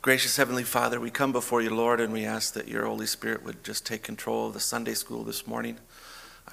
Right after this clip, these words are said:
pray, Lord, that you'd take your word and write it upon our hearts, Father. We commit ourselves and commit this time to you for your glory, we ask in Jesus' name. Amen. God bless you. You can be seated.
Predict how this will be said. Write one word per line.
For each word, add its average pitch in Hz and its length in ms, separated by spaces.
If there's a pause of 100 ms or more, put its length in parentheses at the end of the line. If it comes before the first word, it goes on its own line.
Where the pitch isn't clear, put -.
pray, 117 160
Lord, 113 320
that 110 120
you'd - 160
take 120 260
your 117 80
word 127 360
and 110 160
write 113 200
it 110 100
upon 113 300
our 107 100
hearts, 104 360
Father. 104 420 (720)
We - 80
commit 117 280
ourselves 117 640
and 110 140
commit 113 240
this 110 160
time 110 280
to 117 120
you 117 160
for - 140
your 110 160
glory, 110 360
we 107 140
ask 107 260
in 104 80
Jesus' 107 400
name. 95 200 (360)
Amen. 104 580 (600)
God - 160
bless 117 220
you. 110 80
You - 40
can - 80
be 110 120
seated. 110 480